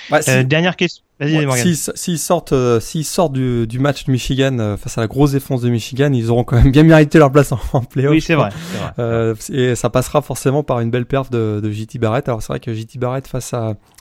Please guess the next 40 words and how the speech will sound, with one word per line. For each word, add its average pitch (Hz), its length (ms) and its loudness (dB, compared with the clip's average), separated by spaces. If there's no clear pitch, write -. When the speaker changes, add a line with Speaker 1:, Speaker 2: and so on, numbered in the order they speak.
Speaker 1:
face 139 220 -6
au 123 80 -2
secondary 127 600 0
de, 107 380 -2
de 123 60 0
Michigan, 123 580 -2
euh, 107 260 -2
avec 117 200 -8
Jordan 113 280 0
Lewis 127 360 -4
et, 104 600 -4
et 117 40 -4
aussi 110 320 -10
Jabri 117 240 -2
Peppers. 113 340 -4
S'il - 240 -6
s'en 123 160 -8
sort 151 280 -2
là, 127 200 -4
euh, 110 320 -6
je - 80 -12
crois 123 140 -8
qu'il 110 640 -6
aura 107 140 -2
bien 117 140 -2
mérité 120 380 -2
d'aller 110 220 -6
jouer, 120 260 -6
euh, 110 240 -8
d'aller 120 220 -10
jouer 120 260 -4
au 120 220 -4
Nouvel 120 280 0
An 123 100 -4
pour, 110 360 -6
pour 123 120 -4
une 110 60 -4
place 120 280 -10
en 117 40 -8
finale. 120 280 -10